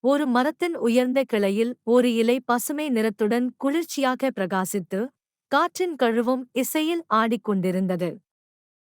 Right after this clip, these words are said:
அது தன்னுடைய வாழ்க்கையின் சிறந்த தருணங்களில் இருந்தது. ஆனாலும்,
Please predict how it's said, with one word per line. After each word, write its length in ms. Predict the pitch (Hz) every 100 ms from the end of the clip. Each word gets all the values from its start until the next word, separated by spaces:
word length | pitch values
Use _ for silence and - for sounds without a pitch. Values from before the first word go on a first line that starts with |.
| _ _ -
அது 340 | 277 285 330
தன்னுடைய 520 | 285 285 294 311 339
வாழ்க்கையின் 640 | 285 220 247 254 294 320
சிறந்த 480 | 294 - 269 302 330 269
தருணங்களில் 580 | 233 233 233 233 262 277
இருந்தது. 580 | 226 208 185 180 175 - _ _ _ _ _ _ _ _ -
ஆனாலும், 640 | 226 233 233 247 269